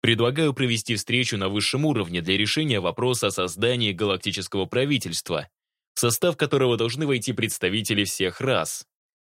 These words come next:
«Спасибо, Кролл. Предложение очень своевременное.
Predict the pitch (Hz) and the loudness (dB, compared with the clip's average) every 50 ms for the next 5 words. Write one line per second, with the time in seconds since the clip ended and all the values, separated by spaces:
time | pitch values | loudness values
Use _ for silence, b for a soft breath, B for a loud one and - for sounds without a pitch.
0 | _ _ _ _ _ _ _ _ _ _ - - - 120 123 127 - 185 151 107 | _ _ _ _ _ _ _ _ _ _ -12 -4 0 0 0 2 2 2 2 0
1 | - - 82 85 76 67 - - _ _ _ _ _ _ _ - 107 110 104 110 | 0 0 0 0 0 -2 -6 -12 _ _ _ _ _ _ _ 0 2 2 4 4
2 | 113 117 110 123 120 117 113 110 110 110 107 117 107 - - 117 120 127 131 147 | 4 4 2 2 0 0 0 0 0 0 -2 -2 -4 -2 0 0 2 2 2 2
3 | 170 156 104 90 85 82 80 80 78 78 - | 2 0 0 0 -2 -4 -4 -6 -8 -10 -12